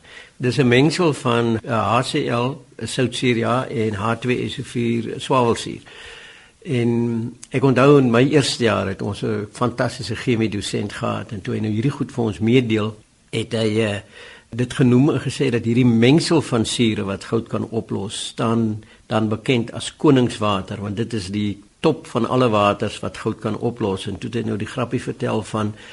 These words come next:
onderdane wat vir 'n koning wou 'n verjaardagsgeskenk gegee het en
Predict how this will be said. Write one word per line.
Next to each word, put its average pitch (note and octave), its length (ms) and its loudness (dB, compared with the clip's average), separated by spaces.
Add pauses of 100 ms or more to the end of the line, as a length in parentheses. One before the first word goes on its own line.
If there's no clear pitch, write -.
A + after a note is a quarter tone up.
(580)
onderdane A#2+ 580 4
wat G2+ 200 -2
vir A2 160 -4
'n G#2 120 -6
koning B2 400 4
wou G#2 340 2
'n G#2+ 60 -4
verjaardagsgeskenk A2 880 -2
gegee A2+ 420 -4
het G#2+ 140 -8
en A2 280 -4